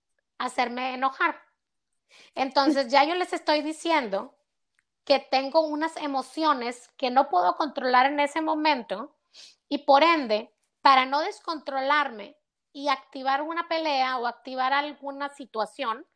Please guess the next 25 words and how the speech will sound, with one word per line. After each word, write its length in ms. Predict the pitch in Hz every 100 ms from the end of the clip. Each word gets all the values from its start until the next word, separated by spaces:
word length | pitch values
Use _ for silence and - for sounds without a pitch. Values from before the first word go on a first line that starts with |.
| _ _ _ _
pues 180 | - 330
ya 120 | 302
les 160 | 311 370
estoy 280 | 359 294 277
diciendo, 600 | 277 - 349 370 254 -
pero 320 | 277 277 277 - _
las 380 | - 302 294 285
personas 500 | - 285 269 302 311
no 140 | 320 330
estamos 420 | 330 339 311 320
acostumbradas 760 | 330 277 - 254 240 247 269 -
a 160 | 226 262
eso 220 | - - _ _ _ _ _ _ _ _ _ - - - _ _
porque 280 | 311 302 294
no 120 | 269
nos 200 | 254 285
conocemos. 640 | - 277 220 311 311 269 220
Entonces, 460 | 247 269 269 302
vamos 360 | 285 294 285 302
a 80 | 294
ver 260 | 269 277 - _ _ _ _ _ _ _ _ _
cómo 300 | - 359 359
reconozco 800 | 392 403 339 302 294 311 - 330
esas 260 | 330 330 330
emociones, 840 | 277 240 - 277 254 202 - -